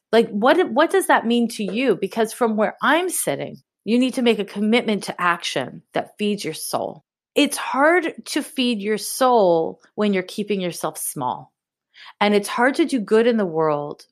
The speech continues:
when you're blocking good for yourself. When we talk about healers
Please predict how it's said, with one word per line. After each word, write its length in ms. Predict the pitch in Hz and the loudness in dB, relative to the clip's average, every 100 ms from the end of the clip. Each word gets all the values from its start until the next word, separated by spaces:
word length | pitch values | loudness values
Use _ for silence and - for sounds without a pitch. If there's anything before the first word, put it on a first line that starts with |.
| - | -2
when 300 | 185 202 190 | 4 4 4
you're 100 | 175 | 0
blocking 640 | 180 175 190 208 233 208 | -2 0 2 2 2 0
good 220 | 175 175 | 0 -2
for 140 | - 165 | -2 -8
yourself. 800 | 156 - - - 90 - - _ _ _ _ | -8 -10 -8 -6 -6 -10 -20 _ _ _ _
When 580 | - 202 196 262 339 381 | -10 -6 2 4 4 4
we 380 | 320 285 269 - | 4 6 4 0
talk 240 | - 196 226 | -4 -2 2
about 300 | 196 180 196 | 2 2 -2
healers 840 | - 202 180 185 180 180 180 - | 0 2 2 2 2 0 -2 -8